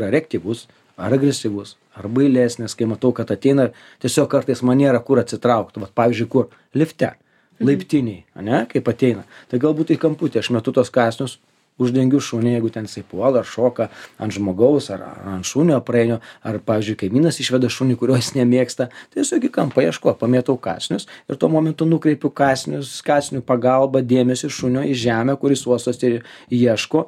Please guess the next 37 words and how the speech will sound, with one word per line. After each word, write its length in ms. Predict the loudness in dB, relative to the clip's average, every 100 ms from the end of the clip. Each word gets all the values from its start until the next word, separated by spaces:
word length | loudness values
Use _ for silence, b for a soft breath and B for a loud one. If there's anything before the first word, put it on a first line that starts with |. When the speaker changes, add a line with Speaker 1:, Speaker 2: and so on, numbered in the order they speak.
| -2
Speaker 1:
nuo 140 | 0 2
to 140 | 2
šunio, 320 | 0 -2 0
į 80 | -2
kurį 200 | -4 -10
jis 100 | -2
reaguoja. 340 | -2 2 0 0
Va, 100 | -6
kai 120 | -6
sako, 260 | -6 -6
ką 180 | -6 -2 0
daryt, 280 | 2 0
kaip 200 | 0 -2 -2 B B -4
laiptinėj 380 | 0 0 0 -2
susiduriam 400 | -6 -4 -4 -6
su 100 | -10
šunim, 300 | -6 -2 -4
aploja, 440 | -2 0 0 -2
puola, 420 | -2 2 2 0
ar 80 | -4
ten 220 | -8 -10
gatvėj 420 | -2 0 0 -6 -6
išėjus. 420 | 0 2 0 -6 B _
Taip, 320 | -4 -4 -4
nukreipiamieji, 600 | -6 -2 -2 0 0 -2 -2
komandą 460 | -2 0 0 0
išmokau, 400 | -2 -2 -2 0 0
ieškok, 460 | -2 -2 -2 -2 B B
ar 180 | -10 -8
kelis 300 | 0 0 0 0
kąsnius, 380 | -2 -2 -12 -4
ar 60 |
vieną, 220 | 0 2 0
tiesiog 300 | -2 -4 -4
į 60 | -6
kitą 220 | -2 -2
pusę, 300 | 0 -2 -2